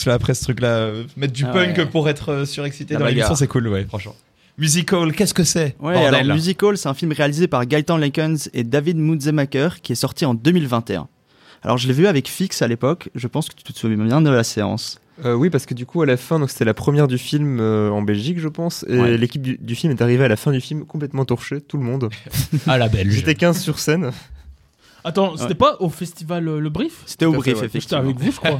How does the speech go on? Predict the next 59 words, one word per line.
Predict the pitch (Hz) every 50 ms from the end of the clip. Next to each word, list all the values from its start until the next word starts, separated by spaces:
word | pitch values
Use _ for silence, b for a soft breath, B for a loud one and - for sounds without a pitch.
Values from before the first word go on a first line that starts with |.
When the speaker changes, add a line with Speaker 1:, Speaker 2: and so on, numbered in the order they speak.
| 143 - -
Speaker 2:
<laughs> | - - -
Ah | 156 160 165
oui, | 185 202 196
c'est | 180 - 135
vrai, | 131 151 165 156
t'étais | 139 - 135 -
Speaker 4:
Ouais, | 139
Speaker 2:
aussi | - -
Speaker 4:
ouais, | -
je | 151
Speaker 2:
là. | 143
Speaker 4:
crois | 135 120
que | 120
j'étais | - - 165
avec | 143 139 135 143
vous, | 151 165 147
ouais. | 127 139 156 - _ _ _ _ 120 - - - - _ _ _ b b b b
Pas | -
Speaker 1:
Vous | 170 -
Speaker 4:
trop | -
de | 190
Speaker 1:
savez | 131 127
où | 135
nous | 139
Speaker 4:
souvenirs | - 175 160
du | 156
Speaker 1:
trouver | 156 131 120 135
au |
Speaker 4:
film, | 131
Speaker 1:
mois | 123 120
de | 113
Speaker 4:
hein. |
Speaker 1:
juin | 113 123 120
cette | 120 - -
année. | - 123
Speaker 2:
Alors, | 123 98 - - -
pour | - 160 156
ceux | - 208
qui | 196 - 185
connaissent | - 190 165 165 -
pas | - 190 190
Music | 180 151 135 139 - -
Hall, | - 143 180 208 208 170 -
c'est | - - - 139
l'histoire | 139 - - 185 180 160
de | 131
Francis, | 117 - 139 143 135 131 - - 135 202 - - - - _ _ -
un | 123 123
comptable | - - 165 156 - 190 180 143
de | 135
cabaret | 127 - 151 139 123 117 110 113 135 175
qui | - - 113
a |
des | 113 113
soucis | 120 - - 151 - - 175 170
conjugaux | - 170 156 131 139 131 139 156 170 165 -
avec | 139 135 123
sa | - 127 117
femme. | - - 98 - -